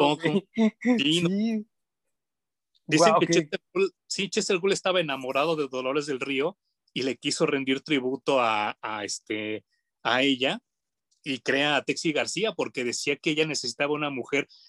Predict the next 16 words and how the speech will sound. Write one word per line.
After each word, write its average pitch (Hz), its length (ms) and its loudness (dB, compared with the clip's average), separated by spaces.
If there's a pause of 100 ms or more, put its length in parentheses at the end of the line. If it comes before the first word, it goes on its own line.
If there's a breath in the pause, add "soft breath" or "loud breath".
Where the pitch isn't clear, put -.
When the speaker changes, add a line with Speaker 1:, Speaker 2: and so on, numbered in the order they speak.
Speaker 1:
extremadamente 143 880 -2
guapa 131 320 0
y 131 40 -2
sensual 139 580 0 (520)
que 120 580 2
enloqueciera 123 580 -2
no 156 140 -2
solo 156 560 0
a, 113 420 -2
a 117 180 -8
los 113 240 -4
malos, 160 460 -2 (180)
sino 120 240 -2
a 113 40 0
Dick 135 180 -4
Tracy. 165 420 -2